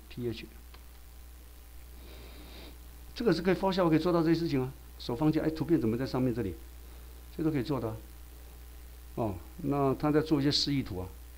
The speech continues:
啊，九大行星这里，来，我们希望看一些向量的呢，还记得哦，从这里开成矢量图。哦，这些些你在设计 logo 啦，讲环保标章啦，你就从这里下载就好，不是说什么都要自己做，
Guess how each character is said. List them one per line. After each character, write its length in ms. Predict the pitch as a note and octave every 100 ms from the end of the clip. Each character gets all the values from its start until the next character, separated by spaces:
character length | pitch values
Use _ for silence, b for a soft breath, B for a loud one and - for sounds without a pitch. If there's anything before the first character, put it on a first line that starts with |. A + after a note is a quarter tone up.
| - - B B B B B B B B B -
啊， 100 | B2
九 140 | A2+
大 140 | A2+ A#2+
行 200 | A2+ G#2+
星 160 | A#2
这 120 | A#2
里， 120 | G2 F2+ - - -
来， 160 | C#3 C#3
我 60 | C3+
们 100 | C3
希 240 | - C#3+
望 120 | D#3
看 160 | D3+ D3+
一 40 |
些 80 | C3+
向 260 | C#3 D#3 C3+
量 180 | C3+ G#2+
的 80 |
呢， 100 | G2 E2+ - - - - - - - - -
还 120 | A#2
记 160 | C#3+
得 100 | A#2
哦， 120 | A2 G2
从 140 | A2+
这 80 | A#2+
里 60 | A2+
开 140 | A2+
成 120 | G#2+
矢 160 | G#2 G2
量 180 | G#2+ G2+
图。 80 | F2+ - - - - B B B B B B - - -
哦， 300 | F#3 A3 E3+ A#2+
这 100 | D#3+
些 160 | D#3+
些 200 | D#3 D3+ -
你 180 | C#3 A#2
在 100 | C#3+
设 160 | -
计 120 | C3 C3
logo 300 | C3 B2+ G#2
啦， 160 | G#2 -
讲 180 | - G2+
环 220 | F#2+ A#2+ B2+
保 140 | F#2+
标 200 | A#2+ A2
章 200 | A2+ A2
啦， 120 | G2+
你 100 | G2+
就 100 | C3
从 200 | C3+ A#2+
这 60 | C3
里 60 |
下 140 | - B2+
载 100 | G2
就 160 | A#2
好， 60 | A#2
不 80 | B2
是 120 | B2+
说 180 | C#3+ C3+
什 160 | - G#2+
么 80 |
都 120 | G2 A#2
要 60 |
自 80 | A#2
己 100 | G2
做， 220 | - G2+